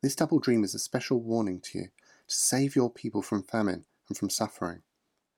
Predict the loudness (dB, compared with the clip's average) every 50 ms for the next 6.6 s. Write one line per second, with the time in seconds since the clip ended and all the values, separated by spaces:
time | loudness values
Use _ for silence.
0 | _ _ _ _ _ _ _ _ _ _ 4 6 6 6 6 4 2 2 2 2
1 | 2 2 2 2 0 0 0 2 2 2 2 0 0 -2 -2 -4 -4 -6 -6 -6
2 | -4 -4 -4 -6 -8 -12 -16 _ _ _ _ -8 -6 -2 0 0 2 2 0 0
3 | 0 -2 -2 -2 -2 -2 -2 -2 -2 -2 -2 -2 0 2 2 2 4 2 2 2
4 | 2 0 -2 -6 -10 _ _ _ _ _ _ _ _ _ _ _ _ _ _ _
5 | _ _ -10 -10 0 4 6 6 6 4 2 0 0 -2 -4 -4 -4 -2 -2 -2
6 | -2 -2 -4 -6 -4 -6 -6 -8 -10 -12 _